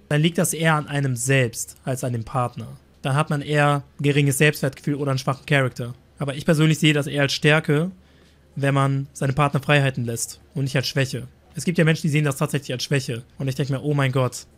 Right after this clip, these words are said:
ihr seid die Keks.“ Da hat jemand geschrieben, „Ich bin leider ziemlich eifersüchtig, seitdem mein Freund Nudes von meiner B F F bekommen hat.“ Ja gut, aber das ist verständlich. Aber hat er nach diesen Nudes gebeten oder hat er die einfach random bekommen?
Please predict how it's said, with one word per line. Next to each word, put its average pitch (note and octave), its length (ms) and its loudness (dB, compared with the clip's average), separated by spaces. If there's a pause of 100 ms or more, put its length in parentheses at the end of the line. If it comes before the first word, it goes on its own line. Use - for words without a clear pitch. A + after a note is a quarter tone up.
(120)
ihr F3+ 140 2
seid D3+ 180 2
die - 60 -20
Keks.“ - 420 -6 (240)
Da D#3 80 -2
hat D#3 80 0
jemand F3 140 0
geschrieben, D#3+ 240 -2
„Ich E3 100 -12
bin E3+ 80 4
leider E3 240 8
ziemlich - 300 -2
eifersüchtig, F3+ 640 2
seitdem D3+ 240 2
mein C3+ 140 2
Freund D#3 300 2
Nudes F3+ 460 2 (360)
von D3 100 -2
meiner D3 160 4
B D#3+ 200 4
F E3+ 120 2
F E3+ 160 -4
bekommen B2 360 -2
hat.“ A#2 300 -8 (380)
Ja C#3 60 -4
gut, D3 140 0
aber D3+ 120 2
das D3+ 140 -2
ist - 80 -6
verständlich. C#3 680 0 (320)
Aber C#3 180 2
hat F#3 160 4
er G3 300 6 (160)
nach E3 160 0
diesen D3+ 240 2
Nudes D#3+ 180 2
gebeten G3+ 600 2
oder E3 160 4
hat E3 120 2
er E3+ 60 4
die E3 120 4
einfach D3+ 240 -2
random D3+ 240 4
bekommen? B2+ 420 -2